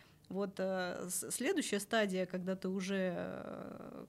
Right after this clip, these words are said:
ну, к-, когда ты доволен всем, что у тебя есть, ты кайфуешь, это, это п-, правильно желание формулировать. У меня был очень такой, э, м, хороший, достаточно жесткий урок от моего учителя, когда она меня учила, как вообще надо желание формулировать.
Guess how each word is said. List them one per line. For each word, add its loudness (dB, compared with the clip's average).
ну, -2
к-, -10
когда -4
ты -2
доволен 0
всем, -2
что -8
у -4
тебя -2
есть, 2
ты -4
кайфуешь, 2
это, -2
это -2
п-, -8
правильно 4
желание 2
формулировать. -2
У -4
меня 2
был 4
очень 0
такой, 0
э, -6
м, -8
хороший, 4
достаточно -2
жесткий 0
урок 0
от -6
моего -2
учителя, 2
когда 2
она 4
меня 4
учила, 4
как 0
вообще -2
надо 2
желание 2
формулировать. 0